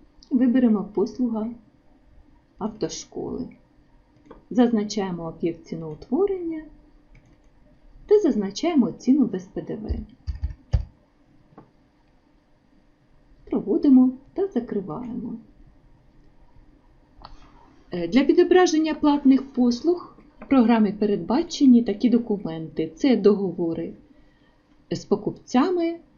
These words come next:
рахунок на оплату та документ реалізація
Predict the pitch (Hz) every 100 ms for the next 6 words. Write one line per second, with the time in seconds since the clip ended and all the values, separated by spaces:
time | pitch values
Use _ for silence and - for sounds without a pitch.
0 | _ _ _ _ - - - 254 240 -
1 | 180 165 170 170 147 139 220 339 381 247
2 | - 247 - 311 415 330 - 190 208 320
3 | 233 185 165 160 185 233 - 190